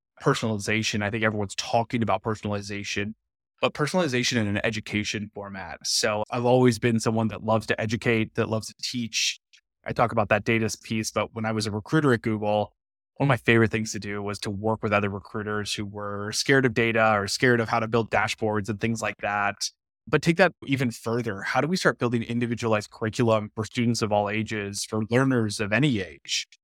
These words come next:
to really build out learning paths that are much more individualized, much more focused for what they need. I have a lot of friends, and my partner as well, spend a lot of time at educational institutions from K through twelve.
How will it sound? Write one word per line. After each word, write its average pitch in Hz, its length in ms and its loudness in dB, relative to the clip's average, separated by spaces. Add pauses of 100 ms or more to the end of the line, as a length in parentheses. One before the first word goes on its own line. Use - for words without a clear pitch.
(280)
to 127 140 -4
really 120 280 4
build 113 280 4
out 107 320 2 (760)
learning 127 480 4
paths 107 520 -4
that 110 140 -4
are 104 200 -4
much 120 380 -4
more 120 200 0
individualized, 107 920 0
much 113 360 2
more 110 260 0
focused - 520 -4
for 110 80 -2
what 107 220 -4
they 101 140 2
need. 107 480 2 (360)
I - 40 0
have 110 120 -6
a 113 40 -2
lot 120 280 4
of - 80 -2
friends, 110 540 2
and 101 340 -10 (120)
my 110 80 -8
partner 113 320 -2
as 107 120 -2
well, 107 260 -2
spend 107 240 -6
a 104 60 -6
lot 113 140 0
of 110 80 -2
time 107 400 0
at 110 180 0 (280)
educational 117 480 0
institutions 107 840 -2 (100)
from 104 260 -6 (100)
K 113 200 2
through 107 160 -8
twelve. 107 600 0